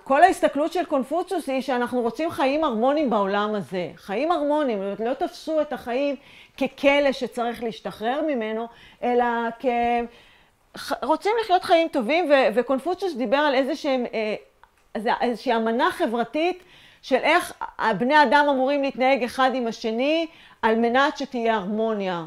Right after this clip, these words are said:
בחברה. ועכשיו, אז,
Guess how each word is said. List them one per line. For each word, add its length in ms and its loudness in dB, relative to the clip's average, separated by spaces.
בחברה. 560 -6
ועכשיו, 520 4
אז, 180 2